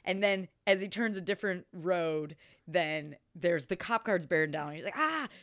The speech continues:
So Nick Cage grabs the wheel, barrels down. Like, the wife is, like, chasing them too, and she's in the car.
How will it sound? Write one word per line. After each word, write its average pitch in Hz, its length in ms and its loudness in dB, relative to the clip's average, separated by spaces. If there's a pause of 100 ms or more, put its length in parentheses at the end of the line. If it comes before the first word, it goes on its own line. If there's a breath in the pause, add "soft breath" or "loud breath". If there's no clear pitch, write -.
So - 120 -6
Nick 202 200 0
Cage 180 280 0
grabs 170 380 4
the 180 80 0
wheel, 160 380 -2
barrels 160 400 2
down. 151 420 -6
Like, 180 220 2
the 202 100 6
wife 196 420 4
is, 190 160 -4
like, 175 260 -4
chasing 185 420 -2
them 170 180 -2
too, 175 340 2
and 165 80 -4
she's 185 260 -4
in 175 120 -4
the 170 80 -6
car. 156 420 -2